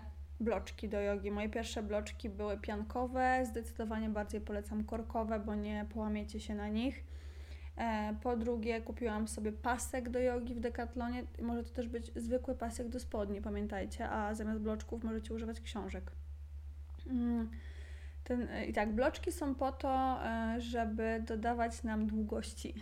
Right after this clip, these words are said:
<laughs> na przykład rąk, jeżeli, nie wiem, nie możecie dosięgnąć do zi-, ziemi dłońmi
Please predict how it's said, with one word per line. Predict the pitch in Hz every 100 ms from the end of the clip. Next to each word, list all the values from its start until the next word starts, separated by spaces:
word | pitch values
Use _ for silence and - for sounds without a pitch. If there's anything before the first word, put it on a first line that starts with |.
| -
<laughs> |
na | 247 233
przykład | 233 226 226 214
rąk, | 226 208 202 202
jeżeli, | 202 214 208 208 214
nie | 208
wiem, | 196 196
nie | 208
możecie | 208 214 214 202
dosięgnąć | 220 220 220 208 214 214
do | 220 202 208
zi-, | 220 - 220
ziemi | 220 226 226 240 262 -
dłońmi | 226 226 226 226 247 294